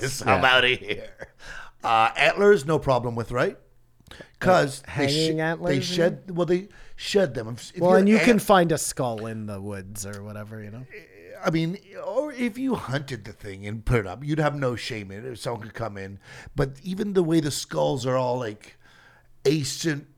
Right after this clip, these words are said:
Speaker 1: asymmetrical, uh,
Speaker 2: Asymmetrical?
Speaker 1: asymmetric. It just, it's the design of
Speaker 3: No,
Speaker 1: animals
Speaker 3: they
Speaker 1: is crazy.
Speaker 3: are symmetrical.
Speaker 1: Symmetrical. Yeah,
Speaker 3: Yeah.
Speaker 1: thank you.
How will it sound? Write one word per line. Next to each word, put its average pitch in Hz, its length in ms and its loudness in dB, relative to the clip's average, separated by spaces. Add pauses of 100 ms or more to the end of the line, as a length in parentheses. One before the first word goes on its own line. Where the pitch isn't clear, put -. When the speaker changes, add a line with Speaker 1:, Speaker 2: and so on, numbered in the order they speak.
(220)
Speaker 1:
asymmetrical, 190 1000 -8
uh, 240 220 -8 (420)
Speaker 2:
Asymmetrical? 98 800 -4
Speaker 1:
asymmetric. 131 600 -4
It 165 160 -4
just, 175 220 -4
it's 175 240 -6
the 147 180 -8
design 160 420 0
of 165 60 0
Speaker 3:
No, 160 60 2
Speaker 1:
animals 160 280 0
Speaker 3:
they 147 120 0
Speaker 1:
is 135 60 -2
crazy. 151 120 2
Speaker 3:
are 160 200 6
symmetrical. 101 680 -8
Speaker 1:
Symmetrical. 139 600 -8
Yeah, 104 60 -12
Speaker 3:
Yeah. 113 100 -12
Speaker 1:
thank 113 240 -14
you. 101 120 -14